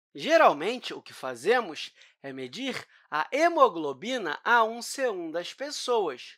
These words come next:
E como estamos trabalhando em um contexto de estatística, não se preocupe tanto com a biologia aqui, tá? Mas só para te dar uma ideia,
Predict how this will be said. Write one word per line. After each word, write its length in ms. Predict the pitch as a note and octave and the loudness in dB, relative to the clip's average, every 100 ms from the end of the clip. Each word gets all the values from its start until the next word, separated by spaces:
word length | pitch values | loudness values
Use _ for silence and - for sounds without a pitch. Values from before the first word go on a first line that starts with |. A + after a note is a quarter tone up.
| _ - | _ -12
E 60 | |
como 280 | - F4+ F#4+ | 2 2 2
estamos 460 | D4 - F#3+ E3 - | -2 -2 -4 -4 -6
trabalhando 680 | E3 D#3 C#3+ C3+ C3+ C3 | -4 -2 -4 -6 -10 -10
em 60 | D3 | -8
um 120 | D#3+ | -8
contexto 600 | D#3+ D#3 - C#3 - C#3 | -10 -12 -10 -14 -12 -18
de 160 | B2+ C3 | -18 -16
estatística, 840 | A#2 C3 A#2 - B3 - - B2 _ _ _ | -14 -16 -16 -12 -10 -10 -12 -16 _ _ _
não 160 | C4+ D4 | -12 -10
se 160 | - D4+ | -10 -8
preocupe 500 | D4 C#4+ C#4+ D4 D4 | -10 -10 -12 -14 -10
tanto 380 | - A#3+ A#3 | -8 -8 -10
com 160 | A#3+ B3 | -8 -6
a 80 | A#3+ | -6
biologia 680 | B3 B3 B3 G3+ G3 B3 | -4 0 0 -2 -4 -2
aqui, 320 | B3+ - C#3+ B2+ | -2 -4 -12 -4
tá? 300 | D#3 G3+ G3 _ - | 2 2 0 _ -10
Mas 200 | G3 - | -8 0
só 180 | D#4+ | 2
para 240 | E4 C4+ A#3 | 4 2 0
te 160 | - | -4
dar 180 | D#3 C#3+ | -8 -8
uma 160 | C3+ B2+ | -8 -14
ideia, 460 | B2+ F#3+ A3 C#3+ | -2 4 4 2